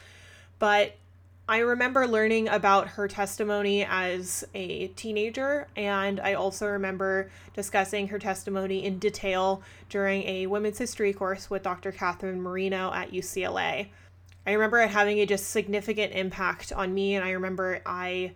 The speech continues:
took that home. I remember discussing it with my father. I remember just really taking what was said by the media about her on board and recognizing that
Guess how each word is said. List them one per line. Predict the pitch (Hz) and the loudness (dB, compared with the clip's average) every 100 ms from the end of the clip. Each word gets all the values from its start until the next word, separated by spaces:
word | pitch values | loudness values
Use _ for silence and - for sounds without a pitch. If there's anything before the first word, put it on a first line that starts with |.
| - | -8
took | - 240 | -4 -2
that | 240 214 | 2 2
home. | 175 214 214 | 4 4 4
I | 208 | 2
remember | 190 190 | 0 -2
discussing | 196 - 185 185 208 | -4 -2 -4 -2 -4
it | 190 | -4
with | 185 185 | -4 -6
my | 175 | -6
father. | 170 190 202 202 202 196 | 0 4 6 6 4 4
I | 180 | 0
remember | 180 185 185 180 185 185 180 - - - - - - | -2 -4 -4 -4 -2 0 -2 -6 -20 -20 -20 -20 -10
just | - 202 208 | -4 -2 2
really | 233 240 | 4 4
taking | 233 220 220 214 208 208 - - - - - - - - - | 4 2 4 2 2 0 -2 -4 -4 -12 -20 -20 -20 -20 -18
what | 202 202 - | 0 4 4
was | 214 | 4
said | - 214 214 | 2 2 4
by | 214 202 | 4 4
the | 190 | 4
media | 190 202 196 | 2 2 4
about | 185 170 180 190 | 4 2 -2 -2
her | 190 175 180 - - | -4 -2 -4 -6 -2
on | 196 190 | 0 0
board | 190 190 180 185 202 - - - | -2 0 0 -2 -8 -20 -14 -4
and | 196 180 180 180 185 - - - - | 0 0 -2 -4 -4 -2 -2 -4 0
recognizing | 214 208 220 190 180 185 185 175 190 202 - - - | 2 4 2 2 0 0 -4 -6 -6 -10 -12 -20 -12
that | 202 190 175 180 | -2 2 2 2